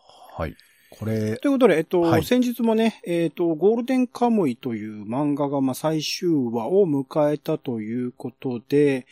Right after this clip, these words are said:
Speaker 2: えー、アイヌについてのね、えー、回もやらせていただいたりしたんですが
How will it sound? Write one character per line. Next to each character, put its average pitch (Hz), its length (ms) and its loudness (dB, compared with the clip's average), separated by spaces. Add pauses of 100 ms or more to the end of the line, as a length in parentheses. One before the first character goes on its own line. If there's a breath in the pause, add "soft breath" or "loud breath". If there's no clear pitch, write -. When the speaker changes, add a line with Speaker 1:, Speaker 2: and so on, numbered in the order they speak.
(320 loud breath)
Speaker 2:
え 175 560 -4
ー、 175 40 -6
ア 185 100 2
イ 165 80 2
ヌ 135 100 0
に 110 160 -6
つ - 160 -12
い 110 80 -8
て 98 140 -18
の 90 160 -14
ね、 143 360 -4
え 110 460 -10
ー、 - 40 -18
回 117 260 -8
も 98 220 -16
や 120 120 -12
ら 120 100 -8
せ - 120 -20
て 120 100 -8
い 107 80 -10
た 131 160 -10
だ 127 140 -6
い 123 80 -10
た 123 120 -10
り 104 120 -14
し - 80 -16
た 131 180 -6
ん 107 80 -6
で 101 140 -14
す - 220 -20
が 160 380 0